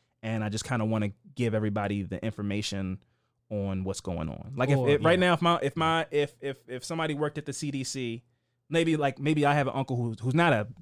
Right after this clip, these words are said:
Speaker 1: uh, doctor at the C D C right now, but, like, is a receptionist,
Speaker 2: Mm-hmm.
Speaker 1: and he has access to the thing, and he's giving me information about what's going, the latest covid nineteen news that's
Speaker 2: Yeah.
Speaker 1: not hitting the streets yet.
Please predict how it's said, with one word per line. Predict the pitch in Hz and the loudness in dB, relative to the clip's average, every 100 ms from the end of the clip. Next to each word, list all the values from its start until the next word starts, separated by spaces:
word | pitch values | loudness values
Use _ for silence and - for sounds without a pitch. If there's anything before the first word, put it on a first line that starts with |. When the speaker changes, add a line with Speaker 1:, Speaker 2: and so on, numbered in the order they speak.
| - | -6
Speaker 1:
uh, | 110 104 101 | -4 -4 0
doctor | 135 165 175 | 2 2 2
at | 170 | 0
the | 165 | -2
C | 180 | -4
D | 175 | -4
C | 175 180 | -2 -2
right | 175 | 0
now, | 175 170 | 2 2
but, | 131 117 | 2 2
like, | 113 107 | 0 -2
is | 117 104 | -6 -6
a | 95 90 113 | -6 -8 -8
receptionist, | 110 127 - - 87 - - | -2 2 2 -2 -10 -12 -18
Speaker 2:
Mm-hmm. | - - _ | -20 -20 _
Speaker 1:
and | 120 127 | -4 0
he | 143 | 2
has | 131 127 | 2 2
access | 135 131 - | 0 0 -6
to | 123 | -6
the | |
thing, | 110 139 123 | -4 -4 -4
and | 113 | -4
he's | 123 131 113 | -2 -2 -2
giving | 135 120 | -2 -2
me | 127 123 | -4 -6
information | 123 117 117 120 127 110 | -8 -6 -6 -6 -6 -8
about | 104 104 98 92 - _ _ _ _ _ _ _ _ - _ 113 | -6 -6 -6 -8 -12 _ _ _ _ _ _ _ _ -20 _ _
what's | 107 131 | -8 -6
going, | - 123 117 110 | -2 -2 -2 -4
the | |
latest | 107 135 117 - | 0 2 2 4
covid | 127 123 120 | 4 6 6
nineteen | 120 120 135 113 104 | 4 4 4 4 4
news | 98 85 82 | 2 -2 -4
that's | 113 107 | -4 -2
Speaker 2:
Yeah. | 113 | 0
Speaker 1:
not | 120 117 | 0 0
hitting | - | 0
the | 113 | -2
streets | - 151 123 - | 0 0 0 -4
yet. | 92 85 | -6 -8